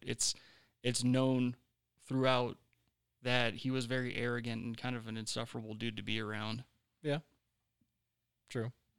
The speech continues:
Speaker 1: You know, not to take anything away from his talents and things like that. He was a
Speaker 2: Oh, yeah.
Speaker 1: you know, Bruce Lee's a phenomenal athlete and what, and a martial artist and whatnot, but, I mean, you can only go so far with talent before your, your internal situations just get in the way and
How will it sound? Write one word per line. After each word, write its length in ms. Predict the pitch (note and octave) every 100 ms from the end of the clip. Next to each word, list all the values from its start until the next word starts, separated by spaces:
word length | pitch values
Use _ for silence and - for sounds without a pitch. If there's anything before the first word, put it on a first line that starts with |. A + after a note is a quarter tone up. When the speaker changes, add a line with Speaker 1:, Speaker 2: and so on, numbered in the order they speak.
| _ _ -
Speaker 1:
You 80 | A#2+
know, 100 | A#2+
not 180 | A#2 A2+
to 60 | A#2
take 180 | B2+
anything 260 | A#2+ A#2 A2+
away 140 | G#2+
from 160 | A2 A#2
his 200 | G#2+ A2
talents 420 | - A2+ A2 A2
and 120 | A2+ -
things 180 | A2+ A2
like 140 | G#2+
that. 260 | A2+ A2 A2
He 100 | A2
was 80 | A#2
a 60 |
Speaker 2:
Oh, 100 | F#3+
yeah. 240 | F#3 F#3 -
Speaker 1:
you 80 | B2+
know, 60 |
Bruce 260 | A2 A#2+ A#2+
Lee's 140 | A#2+
a 40 | G#2+
phenomenal 440 | A#2+ A2+ A2 A2
athlete 420 | A#2 A#2+ - A2+
and 120 | A2 A2+
what, 100 | -
and 100 | A#2
a 40 |
martial 320 | A2+ A2+ -
artist 240 | A#2 A#2 A#2+
and 80 | A2+
whatnot, 280 | A2+ A2
but, 200 | A#2+ G2 - - _ _ _ _ _ _ _ -
I 40 |
mean, 340 | B2 A#2+ G#2 G#2 _
you 100 | B2
can 120 | B2
only 100 | A#2
go 140 | G#2+ A2
so 200 | - G#2
far 300 | - A#2 A2+
with 160 | A2
talent 380 | - A#2 A#2 -
before 280 | A#2 - A#2+
your, 200 | A2+ A2 A2 - _ _ _ _ _ _ _ - -
your 160 | - A#2
internal 580 | A#2+ A2+ - A#2+ A#2 A2
situations 720 | - C3 A#2 A2+ - A2+ -
just 220 | - -
get 140 | A2+
in 80 | -
the 60 | A2+
way 260 | A2+ A#2
and 160 | A#2